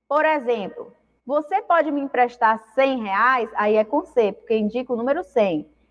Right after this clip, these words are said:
"Estou sem paciência para essas confusões", indica falta de paciência. Então, neste caso, seria com S. Cerrar com C e cerrar com S.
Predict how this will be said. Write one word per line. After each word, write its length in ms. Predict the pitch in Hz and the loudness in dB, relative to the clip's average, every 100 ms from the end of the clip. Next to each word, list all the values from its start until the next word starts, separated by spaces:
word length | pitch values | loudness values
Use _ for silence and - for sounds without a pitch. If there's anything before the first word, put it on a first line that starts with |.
| _ | _
"Estou 480 | 294 - - 330 339 - - - | -4 -2 4 4 4 -8 -20 -4
sem 280 | 392 392 480 - | 0 2 0 2
paciência 1000 | 370 381 - 359 302 262 277 - 277 294 - _ _ _ | 2 2 -4 -2 0 2 -2 -2 -4 -4 -10 _ _ _
para 460 | 277 269 269 277 240 | 2 2 2 0 0
essas 300 | 240 247 - | -2 -8 -4
confusões", 580 | 240 277 269 214 214 | -4 -2 -4 -2 -2
indica 460 | 233 214 233 294 320 - | -2 -2 -2 -2 -2 -2
falta 420 | 277 285 330 339 311 | 0 2 0 -2 -4
de 140 | 277 | -2
paciência. 760 | 294 302 302 285 233 208 208 202 | 0 0 0 -4 -2 -4 -4 -6
Então, 320 | 226 220 220 | -2 2 2
neste 280 | 226 233 - | 2 -4 -4
caso, 400 | 240 214 214 226 | 0 0 0 -6
seria 520 | - 247 208 208 233 - _ _ _ | 0 2 4 2 0 -6 _ _ _
com 220 | 285 240 | 2 2
S. 500 | 170 156 - - _ _ _ _ _ _ | 0 -4 -10 -20 _ _ _ _ _ _
Cerrar 500 | 359 381 381 359 370 | 0 2 2 0 -2
com 160 | 370 370 | -6 -6
C 220 | - 359 | 0 4
e 200 | 339 370 | 4 2
cerrar 380 | 349 339 339 339 | -2 0 0 0
com 120 | 339 294 | -2 0
S. 580 | 269 247 214 - - | 2 2 -2 -16 -20